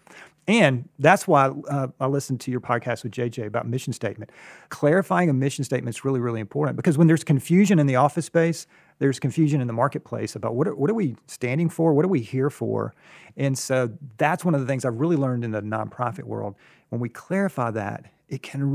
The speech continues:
really help gain momentum. And I think that's a lesson that business leaders could learn.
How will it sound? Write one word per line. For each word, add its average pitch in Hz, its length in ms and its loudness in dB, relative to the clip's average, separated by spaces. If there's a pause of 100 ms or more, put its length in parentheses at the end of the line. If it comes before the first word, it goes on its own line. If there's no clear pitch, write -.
really 190 460 6
help 143 260 -4
gain 123 200 -6
momentum. 113 480 -6 (260)
And 127 100 -6
I 120 60 -6 (160)
think 196 180 -2
that's 170 160 -4
a 147 60 -2
lesson 120 380 -6
that 113 140 -10
business 123 320 -8
leaders 113 260 -10
could - 160 -14
learn. 107 260 -14